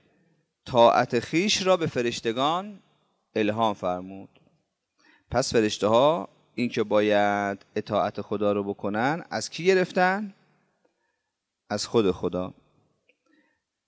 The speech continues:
و خود را بیمانند و بیچون به آنان شناساند و عرفهم نفسه بلا شبه ولا کیف. خودش رو بیمانند و بی‌مثل و بدون حالت به اونها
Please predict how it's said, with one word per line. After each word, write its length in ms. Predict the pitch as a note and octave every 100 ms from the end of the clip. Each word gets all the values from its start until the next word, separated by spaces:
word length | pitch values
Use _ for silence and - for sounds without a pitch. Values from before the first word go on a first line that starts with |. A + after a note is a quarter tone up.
| -
و 220 | G2+ B2
خود 340 | - E3 G3
را 260 | F3 C3 A2+
بیمانند 880 | F#2+ A#2+ A#2+ A#2+ A#2+ A#2+ D#3 D#3+ B2
و 60 |
بیچون 760 | G#2+ A2+ A2 - E3+ F#3+ A3 B3+ _ _
به 180 | - G2+
آنان 720 | - G2+ G2 A2 C3 D3+ F3 - _
شناساند 1080 | - - F#2 E2+ E2 - F#2 F2 E2+ F2 -
و 60 | F#2
عرفهم 800 | G#2 G2 A2+ D3 A#2 G#2+ F#2+ G2
نفسه 460 | G2+ - F#2+ B2+ C3+
بلا 280 | C#3+ A2
شبه 400 | F#2+ D#3 F3+ E3+
ولا 300 | D#3+ A#2+ G#2
کیف. 320 | G2+ G2+ F#2+ - _ _ _ _ _ _ _ _ _
خودش 300 | _ C3 A#2+
رو 160 | G#2+ G2
بیمانند 520 | G2+ G2 G2 G2 F#2+
و 80 | G2
بی‌مثل 540 | G2 G2 G2+ - - -
و 40 |
بدون 340 | F2+ F#2+ F#2+ F#2+
حالت 720 | G2+ F#2+ G#2 B2 D#3+ - -
به 80 | -
اونها 600 | F#2 G2+ G#2+ B2+ D#3